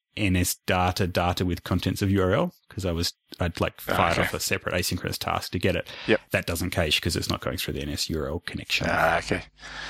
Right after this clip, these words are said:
Speaker 1: So I rewrote it using the synchronous, send synchronous request method on N S U R L connection. So I could do that in my separate asynchronous task and, um,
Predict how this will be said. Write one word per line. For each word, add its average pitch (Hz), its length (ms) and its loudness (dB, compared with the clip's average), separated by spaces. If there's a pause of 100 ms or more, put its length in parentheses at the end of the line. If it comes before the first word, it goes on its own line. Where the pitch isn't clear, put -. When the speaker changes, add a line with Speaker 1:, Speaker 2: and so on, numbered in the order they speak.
(300)
Speaker 1:
So - 120 -2
I 82 140 0
rewrote 85 420 2
it - 120 -4
using 92 340 2
the 95 140 0
synchronous, - 800 -2
send 107 420 4
synchronous - 580 0
request - 540 0 (480)
method - 380 -8 (460)
on 87 260 -2
N 90 180 -4
S - 160 -2
U 78 60 -4
R 76 80 -2
L 87 40 -4
connection. - 520 -8
So - 180 -2
I - 60 0
could - 160 -8 (580)
do 90 160 2
that 80 240 0
in 87 140 4
my 80 400 2
separate - 400 -4 (260)
asynchronous 87 560 -4
task - 340 -4
and, 90 200 -2
um, - 180 -12